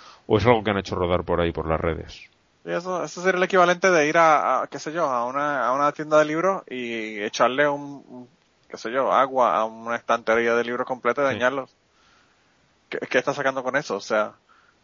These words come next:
Speaker 2: nada. Estás,
Speaker 1: Sí.
Speaker 2: estás gastando, haciendo gastar el dinero a la persona que, que tiene el, el,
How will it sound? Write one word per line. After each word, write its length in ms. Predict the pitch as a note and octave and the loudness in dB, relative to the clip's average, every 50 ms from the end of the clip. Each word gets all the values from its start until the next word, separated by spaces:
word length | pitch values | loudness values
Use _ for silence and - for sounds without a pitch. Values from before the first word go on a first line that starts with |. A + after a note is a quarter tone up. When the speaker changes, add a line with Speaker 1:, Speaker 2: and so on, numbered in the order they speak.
| _ _ | _ _
Speaker 2:
nada. 300 | - A2 C#3+ F3 D3+ - - _ _ _ _ _ _ _ _ _ _ | 0 0 0 0 0 -6 -14 _ _ _ _ _ _ _ _ _ _
Estás, 260 | - - A#2 C3+ C3 _ - - | -2 0 0 0 -2 _ -12 -16
Speaker 1:
Sí. 60 | F2+ | -16
Speaker 2:
estás 240 | F2+ F#2+ - C3 B2+ | -14 -6 -2 -2 0
gastando, 320 | C#3+ D3+ - D#3 D3+ E3 E3+ | 0 0 0 -2 -2 0 2
haciendo 380 | F3 E3 C#3 C3 - C#3+ C#3 D3 | 4 4 2 2 0 -6 -12 -6
gastar 240 | D3 D3+ - D3+ D3 | -6 -2 0 0 -2
el 60 | D3+ | -2
dinero 260 | D3+ C#3+ C#3+ D3+ E3+ | -2 -4 -2 -2 0
a 20 | E3+ | 0
la 60 | D3+ | -2
persona 320 | C#3 B2+ - - C3 C3+ C#3 | -2 -4 -6 -6 -6 -6 -4
que, 280 | - C3+ A#2+ A#2 A2+ | -2 -2 -4 -4 -4
que 100 | - A#2+ | -8 -8
tiene 160 | A#2 A#2 B2+ B2+ | -8 -6 -8 -8
el, 120 | B2 G#2+ | -8 -6
el, 320 | - A2+ A2+ A2+ G#2+ - | -8 -8 -8 -8 -12 -14